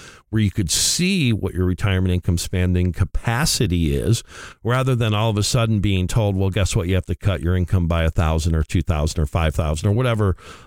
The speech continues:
amount that is a month." So I think when we look at spending capacity, I think, again, it, it, it's just a much better way to look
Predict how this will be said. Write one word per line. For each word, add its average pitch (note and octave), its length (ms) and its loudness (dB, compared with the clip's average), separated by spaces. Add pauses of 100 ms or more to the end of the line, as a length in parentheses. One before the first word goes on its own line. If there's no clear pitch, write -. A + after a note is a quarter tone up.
amount G2 360 0
that F2 180 2
is F2 160 2
a E2+ 60 4
month." E2+ 440 0 (460)
So C#3+ 360 -2 (960)
I A#2 160 0
think D3 260 -2
when A#2+ 120 -2
we A2+ 100 2
look G#2+ 220 0
at F#2+ 120 -2
spending F#2+ 460 0
capacity, F2+ 920 0 (420)
I G2 100 0
think, G#2+ 240 0
again, G2+ 640 0
it, G2+ 140 -2 (100)
it, G2+ 240 0
it's G2+ 180 -2
just - 380 -2
a F2 80 2
much G2 580 0
better F#2 380 0
way F2+ 260 0
to - 180 -4
look A2 460 -2